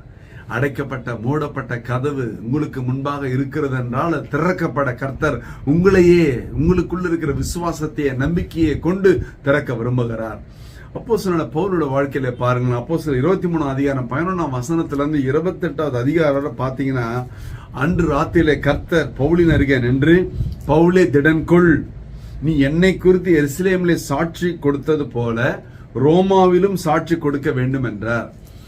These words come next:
எவ்வளோ போராட்டம், அடி உதை, கஷ்டம், நஷ்டம், பிரச்சனைக்கு நடுவுல இந்த வார்த்தை,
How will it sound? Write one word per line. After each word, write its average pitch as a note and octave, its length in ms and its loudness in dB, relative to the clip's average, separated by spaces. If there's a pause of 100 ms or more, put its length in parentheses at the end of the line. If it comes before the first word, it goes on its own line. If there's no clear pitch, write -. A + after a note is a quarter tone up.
(540)
எவ்வளோ C#3 520 -2
போராட்டம், D3 720 -2
அடி C3 320 -4
உதை, D3 360 0
கஷ்டம், C3+ 440 -4
நஷ்டம், C3 440 -4
பிரச்சனைக்கு C#3+ 640 0
நடுவுல C#3+ 540 4 (840)
இந்த B2 120 -2
வார்த்தை, B2+ 520 -2